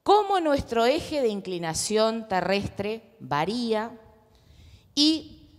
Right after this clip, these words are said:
cómo ese eje de rotación hace una especie de movimiento de trompo.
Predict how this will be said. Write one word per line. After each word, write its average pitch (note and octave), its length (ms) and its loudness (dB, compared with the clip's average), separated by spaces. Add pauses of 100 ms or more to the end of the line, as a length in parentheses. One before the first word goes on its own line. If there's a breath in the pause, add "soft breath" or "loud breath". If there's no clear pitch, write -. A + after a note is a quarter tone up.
(100)
cómo D#4+ 320 8
ese B3+ 320 2
eje B3 200 -2
de A#3 140 2
rotación G#3 760 0
hace F#3+ 200 -2
una F#3+ 120 -2
especie F#3 480 -2
de E3+ 80 -2
movimiento D3+ 640 -4
de C3 100 -4
trompo. G2+ 640 -14